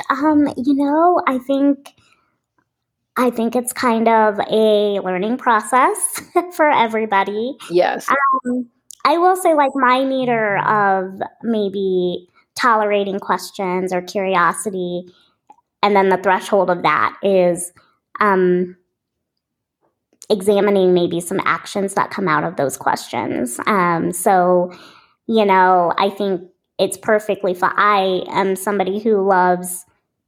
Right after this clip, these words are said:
Speaker 1: questions and curiosity rather than, um, assumptions. And so I would rather you ask me a stupid question at any point. I can say a lot of my community members will agree with that,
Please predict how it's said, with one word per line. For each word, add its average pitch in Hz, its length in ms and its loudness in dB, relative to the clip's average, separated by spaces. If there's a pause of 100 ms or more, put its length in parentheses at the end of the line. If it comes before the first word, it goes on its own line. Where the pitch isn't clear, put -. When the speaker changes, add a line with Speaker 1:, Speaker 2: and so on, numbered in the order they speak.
(360)
Speaker 1:
questions 202 520 -2
and 185 160 0
curiosity 202 840 0
rather 190 580 2
than, 170 640 -2 (100)
um, 175 540 -2 (320)
assumptions. 240 600 0 (580)
And 208 360 2
so 202 380 2
I 240 180 2
would 302 120 2
rather 254 220 4
you 226 200 2
ask 180 280 2
me 226 140 -2
a 226 40 -4
stupid 233 360 -6
question 240 500 -2
at 185 120 0
any 190 220 0
point. 190 480 -4 (440)
I 208 80 2
can 208 220 -4
say 202 240 0
a 202 140 2
lot 180 440 2
of 190 120 -2
my 170 140 -4
community 175 480 -4
members 170 540 -4
will 185 180 0
agree 170 320 -6
with 233 180 -4
that, 269 300 2